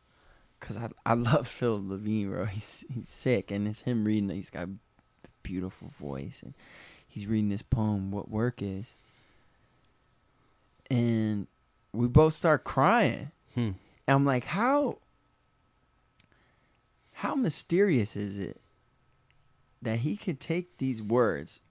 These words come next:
Speaker 1: I know all the words in that poem. You
Speaker 2: Hmm.
Speaker 1: know all the words in that poem. My mom knows all the words in that poem.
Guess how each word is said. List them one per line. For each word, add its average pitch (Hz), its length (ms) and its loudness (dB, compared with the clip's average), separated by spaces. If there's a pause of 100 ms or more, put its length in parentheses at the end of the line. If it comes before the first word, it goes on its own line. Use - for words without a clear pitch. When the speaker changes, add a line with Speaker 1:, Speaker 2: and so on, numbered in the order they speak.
(220)
Speaker 1:
I 247 200 8
know 190 360 12
all 151 280 12
the 131 120 2
words 120 460 4
in 120 240 0
that 110 280 -2
poem. 98 560 -4
You 127 220 2
Speaker 2:
Hmm. 196 60 4
Speaker 1:
know 160 140 8
all 131 160 10
the 113 140 2
words 107 320 -2
in 101 80 -4
that 87 220 -6
poem. 101 460 -6
My 95 160 -6
mom 113 340 0
knows 107 200 0
all 101 100 -2
the 101 80 -4
words 90 300 -8
in 92 60 -10
that 90 180 -12
poem. 87 380 -10